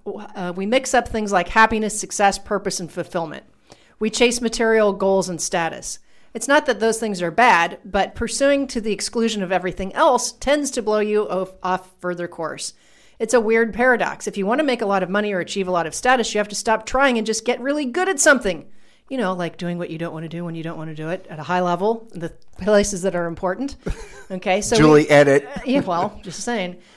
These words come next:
Speaker 1: Okay, so you repurpose on your purp-, you refocus on your purpose. Ask yourself, what's the most important thing you have to get done today? What's the thing that you want to get done? What do you want, or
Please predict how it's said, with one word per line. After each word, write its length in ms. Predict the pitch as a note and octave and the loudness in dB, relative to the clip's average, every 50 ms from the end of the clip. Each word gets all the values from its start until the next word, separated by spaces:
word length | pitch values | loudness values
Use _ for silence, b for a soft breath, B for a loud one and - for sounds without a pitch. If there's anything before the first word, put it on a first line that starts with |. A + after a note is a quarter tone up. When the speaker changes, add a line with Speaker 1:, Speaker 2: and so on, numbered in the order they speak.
| b b | b b
Speaker 1:
Okay, 280 | A3 A3 - B3 A3 G3 | -4 0 2 2 2 2
so 160 | G3 - A#3 | 0 0 0
you 240 | A3+ A3+ A#3 A#3 A3+ | 2 2 0 0 0
repurpose 680 | B3+ C#4+ E4 E4 E4 - - C#4+ C#4 C#4 C4+ C4 - - | 2 2 2 2 2 4 4 4 6 4 2 0 -2 -4
on 320 | - G#3+ G#3 G#3 G3+ G3+ G#3 | -6 -4 -2 0 0 0 0
your 460 | G#3+ G3 F#3 F#3 F#3+ F#3+ F#3+ G3 F#3 | -2 -2 -2 0 0 2 2 0 -2
purp-, 400 | F#3+ - - F#3 F3 F3 F3 - _ | -4 -4 -2 -2 -2 -2 -4 -10 _
you 220 | - F#3+ G3+ G3 G3 | -8 -4 -4 -4 -4
refocus 720 | F#3+ G3+ A#3 C#4 C#4+ C#4 - C4 B3+ B3 B3 A3+ F#3 - F#3+ | -4 -4 -4 -4 -4 0 4 4 4 4 4 0 -2 -2 -4
on 80 | F3+ | -4
your 100 | F3+ F3 | -4 -6
purpose. 560 | F3 - - E3+ E3 - - - - - - - b b b b b b b b b b - | -8 -8 -8 -10 -10 -10 -12 -14 -12 -12 -12 -14 b b b b b b b b b b 0
Ask 240 | G#3 A#3 C4 - - | 2 2 2 2 -2
yourself, 340 | D4+ C#4+ - C4+ B3 A#3 A#3 | -6 0 2 4 4 4 4
what's 200 | A3 A#3+ A#3 A#3+ | 2 0 0 0
the 80 | B3 | -2
most 380 | A3+ G#3+ G#3+ A3 B3 C4 B3+ - | 0 2 4 4 4 2 2 0
important 440 | C#4 C4 B3 A#3+ B3 A#3+ A#3 A3 G#3+ - | 0 0 2 2 2 2 2 0 -4 -6
thing 180 | - G#3 G3+ | -4 -4 -2
you 120 | G3 F#3+ E3+ | -2 -4 -4
have 340 | - - A3+ G#3 G3+ - - | -2 2 2 2 2 2 -2
to 80 | - | -4
get 220 | F#3+ F#3+ G3 F#3 F3 | -2 -2 -2 -2 -2
done 180 | F#3 F3 F3 | -4 -6 -6
today? 400 | E3+ - F3+ D#3 - - - - _ _ _ _ _ _ _ _ | -8 -10 -12 -12 -14 -14 -16 -20 _ _ _ _ _ _ _ _
What's 220 | - A3+ C4 B3+ - | 2 2 2 2 0
the 80 | - C4 | -6 -2
thing 200 | - D4 C4+ B3+ | 0 2 2 2
that 120 | A3+ - F#3+ | 0 -2 -2
you 80 | F#3 F3 | -4 0
want 280 | F3 G#3 C4 D4 - | 2 4 4 4 2
to 80 | - G#3+ | -2 -4
get 220 | E3+ E3+ D#3+ - - | -4 -4 -6 -6 -8
done? 320 | D#3 D3+ D3+ D3+ F3 F#3+ - - - - - - _ _ _ | -10 -10 -10 -10 -12 -14 -16 -18 -20 -20 -20 -20 _ _ _
What 240 | - F3+ F#3+ A#3+ A#3+ | -4 0 0 0 2
do 80 | - C4 | 0 0
you 100 | B3+ A3+ | 0 0
want, 300 | F#3+ F#3+ A3 A#3 A#3 - | 0 2 0 0 0 0
or 240 | G3+ F#3+ F#3+ F#3 | -4 -6 -6 -8